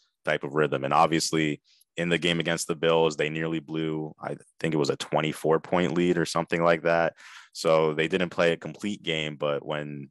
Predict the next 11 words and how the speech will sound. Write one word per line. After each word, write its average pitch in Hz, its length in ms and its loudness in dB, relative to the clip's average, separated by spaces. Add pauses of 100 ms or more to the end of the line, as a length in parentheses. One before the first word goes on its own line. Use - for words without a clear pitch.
when 78 120 -2
they 78 120 4
needed 92 340 2
to 82 80 0
come 82 220 0
out 78 280 4 (220)
and, 71 160 -4
um, 67 380 -6 (180)
put 85 100 -2
up 80 140 0
points, 80 540 -2